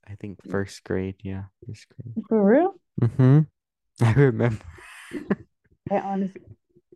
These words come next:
Speaker 2: I don't know.
Speaker 1: Okay. This one,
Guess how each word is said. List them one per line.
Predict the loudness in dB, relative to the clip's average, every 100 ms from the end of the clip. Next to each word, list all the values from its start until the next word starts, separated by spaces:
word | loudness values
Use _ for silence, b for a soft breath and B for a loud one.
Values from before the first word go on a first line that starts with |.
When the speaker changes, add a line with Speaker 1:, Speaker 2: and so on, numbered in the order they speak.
| _
Speaker 2:
I | -12 -12 -10
don't | -12 _ -10
know. | -6 -6 -8 -16 _ -16 -16 _ _ _
Speaker 1:
Okay. | -6 -6 -8 _ b b b b b _ _
This | -2 -2 0
one, | 0 0